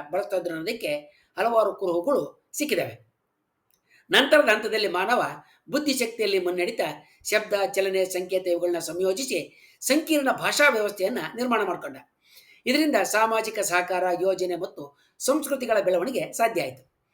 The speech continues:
ಪ್ರತಿಯೊಂದು ಭಾಷೆ ಕೂಡ ತನ್ನದೇ ಆದ ನಿಯಮಗಳನ್ನ ಹೊಂದಿರುವ ಒಂದು ವ್ಯವಸ್ಥೆ. ಈ ನಿಯಮಗಳು ಧ್ವನಿಶಾಸ್ತ್ರ ಅಂದ್ರೆ ಫೊನೆಟಿಕ್ಸು, ಶಬ್ದಗಳ ವೈಜ್ಞಾನಿಕ ಅಧ್ಯಯನ ಅಂದ್ರೆ ಫೊನೆಟಿಕ್ಸು, ರೂಪಶಾಸ್ತ್ರ ಅಂದ್ರೆ ಮಾರ್ಫಾಲಜಿ ಅಂದ್ರೆ ಪದಗಳ ರಚನಾ ವಿಧಾನ,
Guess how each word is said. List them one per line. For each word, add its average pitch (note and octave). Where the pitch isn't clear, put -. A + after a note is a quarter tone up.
ಪ್ರತಿಯೊಂದು D#4
ಭಾಷೆ A3+
ಕೂಡ A#3
ತನ್ನದೇ B3+
ಆದ A3+
ನಿಯಮಗಳನ್ನ G3
ಹೊಂದಿರುವ F#3
ಒಂದು D4
ವ್ಯವಸ್ಥೆ. G3+
ಈ A#3+
ನಿಯಮಗಳು A#3
ಧ್ವನಿಶಾಸ್ತ್ರ G#3
ಅಂದ್ರೆ E3+
ಫೊನೆಟಿಕ್ಸು, E3+
ಶಬ್ದಗಳ A3+
ವೈಜ್ಞಾನಿಕ G#3+
ಅಧ್ಯಯನ D#3
ಅಂದ್ರೆ E3+
ಫೊನೆಟಿಕ್ಸು, -
ರೂಪಶಾಸ್ತ್ರ A3+
ಅಂದ್ರೆ F3+
ಮಾರ್ಫಾಲಜಿ F3
ಅಂದ್ರೆ F3+
ಪದಗಳ A#3+
ರಚನಾ G3
ವಿಧಾನ, D#3+